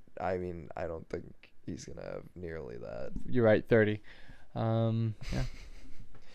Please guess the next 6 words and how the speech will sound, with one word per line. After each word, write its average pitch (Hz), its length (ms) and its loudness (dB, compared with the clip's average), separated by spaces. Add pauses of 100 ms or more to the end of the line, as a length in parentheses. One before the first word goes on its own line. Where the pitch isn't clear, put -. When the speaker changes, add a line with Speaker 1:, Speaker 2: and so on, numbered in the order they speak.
(1000)
Speaker 1:
Okay, 113 420 6
well, 113 540 8 (2250)
that 127 360 8
is 123 400 4
the 120 220 4
end 123 720 0